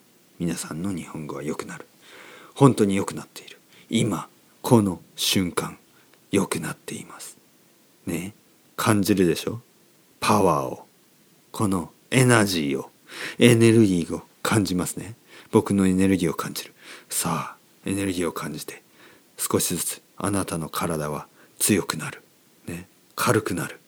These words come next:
空が飛べそう。どうですか？見えますか？天国が。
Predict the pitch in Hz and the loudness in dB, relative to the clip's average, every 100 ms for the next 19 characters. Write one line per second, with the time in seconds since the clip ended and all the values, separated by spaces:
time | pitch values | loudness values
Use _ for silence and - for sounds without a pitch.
0 | _ _ - 127 113 90 - 90 - 165 | _ _ 2 4 4 2 -6 -6 -6 -8
1 | - - _ _ _ _ _ _ 104 80 | -12 -20 _ _ _ _ _ _ 0 0
2 | - - - _ _ _ _ 117 123 117 | -4 -14 -20 _ _ _ _ 10 10 10
3 | 104 - - - _ _ _ 131 110 98 | 4 0 -8 -16 _ _ _ 8 8 6
4 | 78 78 - | 0 -4 -12